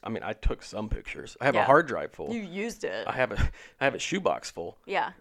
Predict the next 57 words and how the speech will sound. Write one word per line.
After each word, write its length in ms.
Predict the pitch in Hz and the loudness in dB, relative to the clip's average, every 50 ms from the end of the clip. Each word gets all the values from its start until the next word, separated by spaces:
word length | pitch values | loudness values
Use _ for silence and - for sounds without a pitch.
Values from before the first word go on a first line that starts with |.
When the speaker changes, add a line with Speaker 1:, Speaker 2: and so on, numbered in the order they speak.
| _ _ _ | _ _ _
Speaker 1:
But 360 | - 123 117 104 92 - - _ _ _ _ _ | 6 8 8 6 4 0 -4 _ _ _ _ _
looking 320 | 131 135 135 - - 110 104 | -2 -2 0 0 0 0 2
back, 320 | 98 123 127 117 117 - 110 | 2 2 2 2 0 -2 -4
I 80 | 101 | -4
wish 260 | 104 107 110 107 - | -2 -2 -2 -2 -2
I 80 | 107 104 | -2 -2
would 200 | 98 104 101 95 | -2 0 0 -2
have, 240 | 98 101 107 - - _ _ _ _ _ _ _ _ _ _ _ _ _ _ - | -2 -4 -6 -12 -20 _ _ _ _ _ _ _ _ _ _ _ _ _ _ -14
'cause, 140 | - 135 | -8 -4
I 40 | 143 | -2
mean, 140 | 139 135 127 | 0 2 4
I 80 | 135 147 | 4 4
was, 100 | 151 147 | 4 2
like, 140 | 147 - - | 0 0 2
one 100 | 139 131 | 2 2
of 40 | 123 | 2
them 100 | 120 113 | 2 0
people 340 | - 135 127 - 131 127 120 | 0 -2 0 2 2 2 4
where, 240 | 113 110 110 107 107 | 4 4 2 2 0
like, 180 | 107 107 - - | -2 -2 -4 -6
we 60 | 117 | -4
pull 300 | - - 127 120 117 117 | 0 0 2 4 4 4
into 160 | 117 113 113 | 4 2 0
somewhere 560 | - - 123 117 117 117 113 113 113 107 98 | 0 -2 0 0 0 0 2 2 2 2 0
or 200 | 101 107 107 107 | 0 0 0 -2
I 60 | 113 | -4
see 220 | 113 - - 127 117 | -6 -6 -8 -8 -4
something 360 | - - 123 120 117 - 117 | -2 -2 -2 -2 -2 -2 -2
and 120 | 117 110 | -2 -2
I'm 100 | 107 107 | -2 -2
like, 240 | 104 98 98 - - | -4 -4 -6 -6 -4
"All 60 | 104 117 | -4 -2
right, 220 | 110 90 - - | -2 -4 -6 -8
take 160 | - 113 110 | -10 -10 -10
a 40 | 110 | -6
quick 220 | - - - - - | -4 -4 -4 -2 -4
pic." 220 | - 98 - - _ _ _ - | -4 -4 -6 -8 _ _ _ -20
Snap. 380 | - - 139 135 143 135 - _ _ _ _ | -8 -4 -2 -2 -2 -2 -4 _ _ _ _
All 80 | 101 104 | -4 -4
right, 160 | 110 107 - | -2 -4 -2
got 280 | 110 110 107 104 104 104 | -4 -2 -2 -2 -2 -2
it. 120 | - - _ _ 185 | -6 -8 _ _ -12
Speaker 2:
Mm-hmm. 420 | 208 220 214 104 101 104 - - 120 | -10 -8 -8 -8 -8 -10 -8 -6 -2
Speaker 1:
And 80 | 113 117 | 0 2
then 100 | 117 117 | 2 2
it's 140 | 101 - | 0 -2
like, 180 | - 101 98 - | -4 -4 -4 -4
"Oh, 220 | - 123 120 120 113 | -2 -2 0 2 2
that's 160 | 110 - - | 0 0 0
the 60 | 127 | 0
only 100 | 123 117 | 0 0
picture 320 | - - 123 - - 117 110 | 2 0 0 0 0 0 0
I 60 | 107 | 2
have 160 | 113 110 98 | 0 0 -2
of 60 | 85 80 | -4 -8
that." 160 | 78 - - _ - - - | -10 -12 -10 _ 2 4 6
Speaker 2:
Yeah. 200 | 214 208 180 | 6 8 8